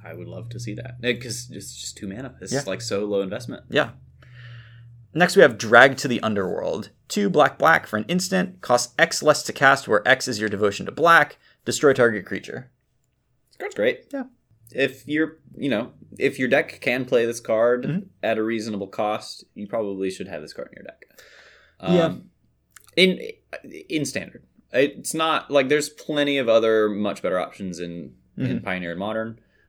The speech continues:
Speaker 1: Um, but I do think that in standard, like, if you're happen to be some sort of, like, black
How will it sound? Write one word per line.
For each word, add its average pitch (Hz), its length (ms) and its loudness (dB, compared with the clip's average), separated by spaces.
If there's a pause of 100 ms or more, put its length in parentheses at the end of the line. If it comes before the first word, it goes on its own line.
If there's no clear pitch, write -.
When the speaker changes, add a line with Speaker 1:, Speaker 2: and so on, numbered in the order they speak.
(200)
Speaker 1:
Um, 82 320 -6
but 110 80 0
I 107 60 4
do 117 280 -2
think 101 480 -6 (140)
that 90 280 -4
in 92 120 -10
standard, 87 720 -4
like, 82 220 -4
if - 180 -6
you're 90 280 -4
happen 98 360 -8
to 90 80 -8
be 87 260 -8
some 87 220 -12
sort 85 180 -10
of, 82 140 -18
like, - 260 -12
black - 400 -12